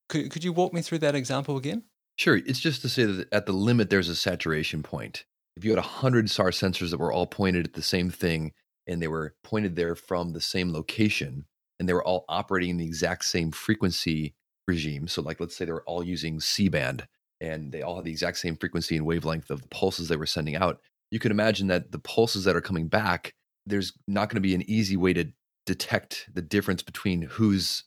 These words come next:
Speaker 2: you know, sensor sent which C-band pulse at which time and whose was being collected at what time. So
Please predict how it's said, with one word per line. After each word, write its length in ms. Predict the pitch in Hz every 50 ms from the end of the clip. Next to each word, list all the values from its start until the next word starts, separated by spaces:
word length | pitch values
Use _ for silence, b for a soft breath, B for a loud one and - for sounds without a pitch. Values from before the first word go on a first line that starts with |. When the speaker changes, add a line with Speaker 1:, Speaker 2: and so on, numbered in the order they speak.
| _ _ _ _ _ -
Speaker 2:
you 80 | 90 85
know, 80 | 78
sensor 480 | 78 - - 113 107 95 - 98 87 82
sent 320 | - - - 95 87 - - -
which 480 | 78 87 95 87 - - - - - _ _ _ _ _ - -
C-band 580 | - - - 110 101 85 90 90 82 82 78
pulse 520 | - - - 95 85 80 - - - - - _ _ _ _ _ _ -
at 100 | 80 76
which 200 | 82 - - -
time 240 | - 107 98 90 87
and 100 | 85 -
whose 240 | 98 101 92 82
was 180 | 87 87 85 78
being 200 | - 87 85 82
collected 420 | - - 90 95 95 - - 80
at 80 | 82 76
what 160 | 60 - -
time. 280 | - - 71 65 - - _ _ _ _ _
So 280 | - - 101 90 87 85